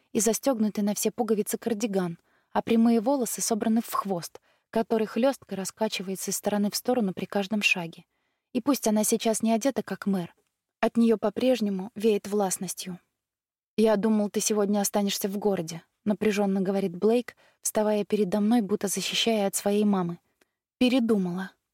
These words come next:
спокойно отвечает миссис Эйвери, однако ее раздражение очевидно.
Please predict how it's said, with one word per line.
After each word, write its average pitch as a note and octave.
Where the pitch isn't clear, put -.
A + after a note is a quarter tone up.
спокойно G3+
отвечает G#3+
миссис G3+
Эйвери, F#3
однако G#3+
ее G#3
раздражение G3+
очевидно. F3+